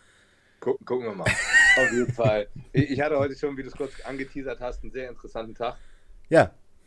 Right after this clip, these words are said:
Speaker 1: Ähm, auf, auf der Strongman Box gefällt mir hier tatsächlich unfassbar gut. Das ist die krankeste Location, die ich jemals gesehen habe. Ne, wir sind
Speaker 2: Mhm.
Speaker 1: hier in,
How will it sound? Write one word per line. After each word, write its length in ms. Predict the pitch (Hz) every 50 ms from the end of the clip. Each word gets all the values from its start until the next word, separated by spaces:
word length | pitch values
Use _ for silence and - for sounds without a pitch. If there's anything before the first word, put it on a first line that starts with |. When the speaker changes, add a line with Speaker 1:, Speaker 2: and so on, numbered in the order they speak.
| _ -
Speaker 1:
Ähm, 280 | - 101 107 107 107 107
auf, 160 | 107 107 -
auf 100 | 110 107
der 140 | - - -
Strongman 340 | - - 120 127 131 123 113
Box 240 | 120 120 120 - -
gefällt 300 | 110 - - 120 117 -
mir 80 | 113
hier 100 | 113 113
tatsächlich 420 | - 107 104 - 123 123 110 - -
unfassbar 520 | - 120 117 - - 113 113 - 110 101
gut. 200 | 98 113 135 139 - - - - - - -
Das 160 | - - -
ist 180 | 120 - - -
die 140 | 107 - - -
krankeste 680 | - - - - 117 131 143 139 - 139 - - 135
Location, 720 | 117 113 110 107 - - 117 113 113 110 - - 117 120 131 - _ - - - - - - - -
die 120 | 104 104
ich 120 | 101 -
jemals 480 | - 110 127 127 123 120 117 113 - -
gesehen 460 | - 104 95 107 110 110 113 104 95
habe. 400 | 95 90 92 85 90 104 117 117 _ _ _
Ne, 160 | 85 82 90 98
wir 100 | 113 131
sind 140 | 135 131 123
Speaker 2:
Mhm. 100 | 123 120
Speaker 1:
hier 80 | 117
in, 280 | 98 92 90 87 85